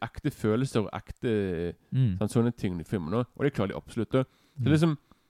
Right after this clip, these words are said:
Speaker 1: når du liksom, når du ser når hun griner i teltet, det er
Speaker 2: Mm.
Speaker 1: visst ekte, sant?
Speaker 2: Mm.
Speaker 1: Når det renner mye ting ut av nesen, som
Speaker 2: Mm.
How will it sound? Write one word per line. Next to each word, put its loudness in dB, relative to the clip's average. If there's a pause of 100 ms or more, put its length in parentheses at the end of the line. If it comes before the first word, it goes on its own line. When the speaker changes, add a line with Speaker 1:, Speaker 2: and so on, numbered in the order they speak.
(220)
Speaker 1:
når 8
du 4
liksom, 4
når 4
du 6
ser 2
når 4
hun 4
griner 0
i 0
teltet, -4 (300)
det 4
er 6
Speaker 2:
Mm. 0
Speaker 1:
visst -8
ekte, -10
sant? -4
Speaker 2:
Mm. 4
Speaker 1:
Når 0
det -6 (380)
renner 0
mye 2
ting -2
ut -4
av -2
nesen, -6
som -2
Speaker 2:
Mm. 2